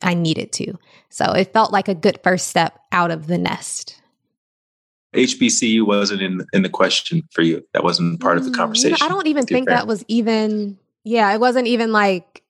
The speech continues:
Speaker 1: thinking about it or not thinking about it. I was looking at schools. Like, I looked at Mizzou, which was an hour and a half away from Saint Louis. And they had had a lot of issues with racism. And so my dad was like, "No."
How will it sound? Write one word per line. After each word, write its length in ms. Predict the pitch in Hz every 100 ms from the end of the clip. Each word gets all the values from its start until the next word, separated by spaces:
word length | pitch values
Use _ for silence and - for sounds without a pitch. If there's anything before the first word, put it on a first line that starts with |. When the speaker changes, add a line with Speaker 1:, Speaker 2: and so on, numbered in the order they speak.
| _ _ -
Speaker 1:
thinking 260 | 226 220 220
about 200 | 202 208
it 80 | 196
or 60 |
not 220 | 196 190
thinking 240 | 185 175 175
about 260 | 165 160
it. 140 | - -
I 120 | 202
was 160 | 214 202
looking 200 | 202 214
at 160 | 180
schools. 360 | - - 202 196
Like, 120 | 196
I 80 | 196
looked 220 | 185 196
at 100 | 196
Mizzou, 680 | 185 180 170 170 160 190 185
which 200 | 185 175
was 260 | 202 156 - - 190
an 120 | 202 -
hour 300 | 180 185 185
and 80 | 180
a 60 | 180
half 260 | 185 170
away 260 | 180 165 165
from 500 | - - 110 - 180
Saint 260 | - 156 -
Louis. 460 | - - 175 - - - -
And 200 | - 214
they 100 | 214
had 120 | 220 202
had 140 | 190
a 60 | 175
lot 520 | 185 190 185 185 196
of 80 | 180
issues 340 | 190 - 185
with 140 | 185
racism. 640 | 180 180 - 202 202 233 233 - - -
And 140 | 190
so 120 | 208
my 160 | 190 185
dad 280 | 185 185 175
was 140 | 180
like, 420 | - - - - _ _ -
"No." 320 | 190 180 170